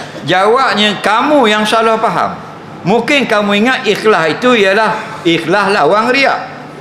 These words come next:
Itu ikhlas lain. Itu ikhlas solat, ikhlas sedekah. Ikhlas makna di sini khalis, tidak ada sekutu bagi Allah.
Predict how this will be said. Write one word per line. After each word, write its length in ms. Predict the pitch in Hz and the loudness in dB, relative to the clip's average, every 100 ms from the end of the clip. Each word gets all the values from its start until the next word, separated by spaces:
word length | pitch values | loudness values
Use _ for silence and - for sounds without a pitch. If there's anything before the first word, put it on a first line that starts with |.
| - - - - - | -18 -18 -18 -10 -6
Itu 240 | 214 302 | -2 0
ikhlas 400 | 262 - 208 170 175 | 0 0 0 0 0
lain. 360 | 285 277 151 101 - - - - - - - - | 0 0 -2 -6 -12 -18 -18 -18 -18 -20 -14 -4
Itu 120 | 277 | 0
ikhlas 400 | 196 190 196 143 | 0 0 0 0
solat, 720 | 180 240 240 170 131 - - | 0 0 0 0 -2 -6 -4
ikhlas 400 | 160 196 160 180 | -2 0 0 0
sedekah. 400 | 220 254 269 - - - - - | 0 0 0 0 -2 -8 -12 -4
Ikhlas 640 | 202 190 - 269 294 - | 0 0 0 0 2 0
makna 400 | 147 170 196 208 | 0 0 2 2
di 80 | 160 | 2
sini 480 | 151 160 165 233 - - - - - | 0 0 2 0 -2 -10 -16 -16 -10
khalis, 640 | - 240 294 302 277 - - - - | -2 0 0 2 0 -2 -6 -12 -4
tidak 320 | 202 233 226 | 0 2 2
ada 480 | 185 226 262 269 247 | 2 0 0 0 0
sekutu 560 | - 294 294 311 262 | 0 0 0 0 2
bagi 240 | 185 196 208 | 2 2 2
Allah. 480 | 208 196 160 - | 2 2 0 -4